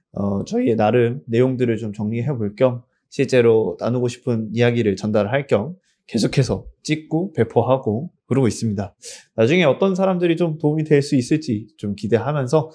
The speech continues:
오늘의 이야기를 좀 시작해 보도록 할게요. 뭐, 사실 지난번에 뭐, 얘기했던 여러 가지 공격들, 그러니까 정-, 보통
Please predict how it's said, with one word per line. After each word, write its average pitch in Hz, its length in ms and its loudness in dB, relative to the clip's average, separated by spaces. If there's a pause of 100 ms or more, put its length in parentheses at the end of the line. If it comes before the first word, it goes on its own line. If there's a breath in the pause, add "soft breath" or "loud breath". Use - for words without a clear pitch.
(280 soft breath)
오늘의 131 500 4
이야기를 110 440 2
좀 107 160 -6
시작해 143 420 -4
보도록 107 260 -2
할게요. 120 360 0 (520 loud breath)
뭐, 180 240 6
사실 185 580 4
지난번에 180 1300 2 (260)
뭐, 104 340 -4
얘기했던 127 580 0
여러 107 140 2
가지 117 300 0
공격들, 120 720 -2
그러니까 117 360 0
정-, 117 320 -10
보통 143 480 0